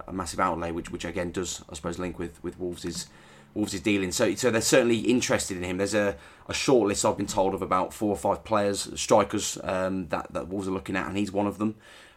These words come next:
Um, so, of course, put, put that out this morning and then,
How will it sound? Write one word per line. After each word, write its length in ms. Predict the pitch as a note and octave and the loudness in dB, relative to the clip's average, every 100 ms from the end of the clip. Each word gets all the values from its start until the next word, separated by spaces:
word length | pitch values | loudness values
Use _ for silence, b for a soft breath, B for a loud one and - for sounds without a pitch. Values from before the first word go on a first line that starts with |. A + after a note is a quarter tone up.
| - | -8
Um, 500 | - G#2 G2 G2 G2 | 0 4 4 4 0
so, 100 | F#2+ | 0
of 80 | G#2 | 0
course, 200 | A2+ G2 | 2 0
put, 220 | - - | -2 -8
put 120 | - E2+ | -4 -4
that 60 | |
out 140 | F#2 F#2 | -4 -6
this 160 | F2+ | -4
morning 320 | G#2 G2 G2 F#2 | -2 0 0 -2
and 100 | F#2+ | -2
then, 220 | G2 | -4